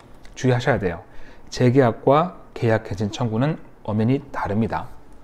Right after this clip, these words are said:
이걸 만약 오해하면 집주인은, "아, 우리 임차인은 계약 갱신 청구권을 쓴 거야" 라고 알고 있는데 임차인은 안 쓴 거거든요. 이러면 나중에 분쟁이 되죠.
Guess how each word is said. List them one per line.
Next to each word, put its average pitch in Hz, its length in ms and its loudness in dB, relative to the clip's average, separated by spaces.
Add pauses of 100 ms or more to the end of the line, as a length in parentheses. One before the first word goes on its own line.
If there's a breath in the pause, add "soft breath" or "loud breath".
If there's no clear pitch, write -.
(320 soft breath)
이걸 160 140 4
만약 147 260 4
오해하면 104 680 4 (640 loud breath)
집주인은, 165 760 6
"아, 135 300 8
우리 135 260 6
임차인은 131 880 8
계약 131 380 6
갱신 120 340 2 (100)
청구권을 147 420 2
쓴 185 200 2
거야" 107 300 8 (440)
라고 143 220 8
알고 127 280 8
있는데 101 540 4 (100)
임차인은 147 580 2
안 110 140 0
쓴 160 180 4
거거든요. 117 440 6 (680)
이러면 185 180 6
나중에 151 480 2 (400)
분쟁이 120 300 4
되죠. 92 280 -4